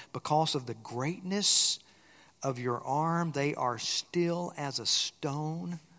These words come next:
till your people, O Lord, pass by, till the people pass by, by whom you have purchased." You see, what is happening is God wants to show his power,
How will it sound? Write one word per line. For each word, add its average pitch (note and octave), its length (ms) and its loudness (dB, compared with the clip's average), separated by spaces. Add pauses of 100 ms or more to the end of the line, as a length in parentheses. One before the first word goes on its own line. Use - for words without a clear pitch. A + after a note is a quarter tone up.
(540)
till C#3 240 2
your C3 180 -2
people, E3 460 -2
O D3 160 0
Lord, C#3+ 460 -4
pass C#3 320 -4
by, G2 380 -10 (480)
till C#3+ 120 0
the B2 100 -2
people E3+ 300 -4
pass D3+ 340 0
by, C#3 280 0
by A#2+ 340 -6
whom D#3 400 0 (300)
you D#3+ 520 4 (240)
have C3+ 580 0 (720)
purchased." - 960 -2 (520)
You B2+ 80 0
see, E3 200 8
what D3+ 200 6
is C3+ 100 4
happening D#3 420 2
is B2+ 140 0
God D3 380 8
wants D3+ 340 0
to D#3+ 100 -6
show D3+ 380 4
his C3 220 2
power, F3 460 0